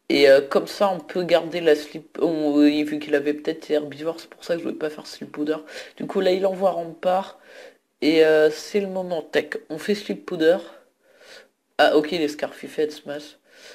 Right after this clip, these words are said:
Euh, bah, on va envoyer Whooper, tac. Et on fait six parce que si l'on voit Arbok, Arbok risque pas d'apprécier. Ok, mi-set smash. Et ça tue.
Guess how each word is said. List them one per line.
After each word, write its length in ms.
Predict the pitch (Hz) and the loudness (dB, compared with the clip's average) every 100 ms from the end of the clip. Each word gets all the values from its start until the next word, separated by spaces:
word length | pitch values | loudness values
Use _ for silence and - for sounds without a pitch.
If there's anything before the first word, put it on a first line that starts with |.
| _ _ _ _ _ _ _ - | _ _ _ _ _ _ _ -4
Euh, 800 | 135 135 135 131 127 131 127 123 127 123 123 - - - - - _ _ _ - - - | 2 4 4 4 2 0 -4 -6 -10 -14 -18 -18 -18 -20 -20 -20 _ _ _ -20 -20 -20
bah, 340 | 110 - 104 101 | -14 -2 2 4
on 160 | 110 | 2
va 160 | 147 151 | -2 -2
envoyer 320 | 156 160 165 | 0 -2 -4
Whooper, 400 | 165 160 - 151 165 - | -6 -8 -2 -2 -2 -6
tac. 340 | - 151 151 - _ _ | -2 -2 -2 -12 _ _
Et 100 | 135 | 0
on 120 | 139 | 0
fait 200 | 143 156 | -2 -4
six 400 | 151 - 160 147 - | -4 -6 -12 -16 -4
parce 180 | 147 151 | -2 -2
que 120 | - | -8
si 200 | - 143 | -12 -4
l'on 120 | 143 | -2
voit 160 | 139 135 | 2 2
Arbok, 420 | 135 127 139 - | 2 -4 -4 -4
Arbok 380 | 123 131 139 139 - | -8 -8 -12 -12 -14
risque 380 | 135 - - - - | -14 -16 -20 -20 -12
pas 100 | 139 | -8
d'apprécier. 500 | - - 147 - 151 | -8 -6 -8 -4 -4
Ok, 160 | 151 | -4
mi-set 420 | 143 160 165 147 - | -6 -8 -6 -6 -6
smash. 540 | - 143 143 151 - - - - - _ _ _ | -10 -6 -6 -6 -12 -20 -20 -20 -20 _ _ _
Et 180 | 156 330 | 0 0
ça 260 | 165 - 175 | -2 0 0
tue. 480 | - 175 175 - | 0 -10 -8 -8